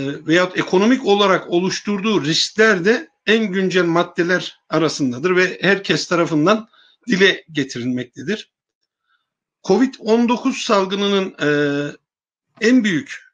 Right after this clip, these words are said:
e, risk oluşturduğu kısım üretim faaliyetlerini dünya genelinde ciddi bir yavaşlamaya itmiş, itmişti. Yani, e, üretimdeki bu yavaşlama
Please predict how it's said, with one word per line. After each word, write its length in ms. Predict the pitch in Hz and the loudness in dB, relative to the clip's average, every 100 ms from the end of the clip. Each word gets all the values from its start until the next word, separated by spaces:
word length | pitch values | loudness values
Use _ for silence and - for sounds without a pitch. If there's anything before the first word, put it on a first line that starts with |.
| _ - | _ -4
e, 100 | 147 | -2
risk 580 | 147 135 156 220 - | -2 -2 -4 -4 -4
oluşturduğu 680 | 226 190 185 - 196 185 180 | -4 -4 -4 -4 -4 -2 -6
kısım 340 | - - 254 - | -4 -2 -2 -2
üretim 360 | 202 208 240 240 | -2 -2 0 -2
faaliyetlerini 920 | - 185 165 160 151 170 208 226 160 | 2 2 4 2 2 0 2 -2 -4
dünya 420 | 196 202 226 233 | -2 2 2 2
genelinde 680 | 196 190 185 180 185 262 - | 2 2 2 0 0 -2 -4
ciddi 420 | 185 - 220 202 | -8 -8 -8 -4
bir 60 | |
yavaşlamaya 600 | 196 175 165 160 151 156 139 | 0 2 0 -2 -2 -2 -2
itmiş, 440 | - - - - _ _ _ _ - | -8 -18 -18 -20 _ _ _ _ -14
itmişti. 480 | 240 - 240 - - 117 - _ _ - - _ _ _ - | -12 -10 -8 -8 -10 -14 -16 _ _ -20 -20 _ _ _ -6
Yani, 500 | 214 175 190 180 - _ _ _ - | -2 0 0 -4 -8 _ _ _ -2
e, 300 | 147 156 156 | 0 0 -2
üretimdeki 1000 | 180 202 202 220 214 214 214 233 196 - | -4 -4 -4 -4 -4 -4 -2 -4 -4 -8
bu 160 | 180 | -6
yavaşlama 760 | 208 180 160 147 156 175 233 | 0 0 0 -2 -4 -2 -2